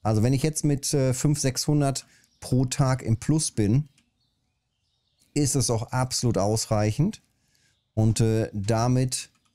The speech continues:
mache ich dann halt ausreichend Cash, um dann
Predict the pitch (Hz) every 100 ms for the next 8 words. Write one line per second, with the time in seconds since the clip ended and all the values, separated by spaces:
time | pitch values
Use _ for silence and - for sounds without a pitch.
0 | _ _ _ _ - 101 139 156 139 139
1 | 131 127 123 123 127 123 117 110 - 117
2 | 127 180 - _ _ _ - 139 139 135
3 | 139 185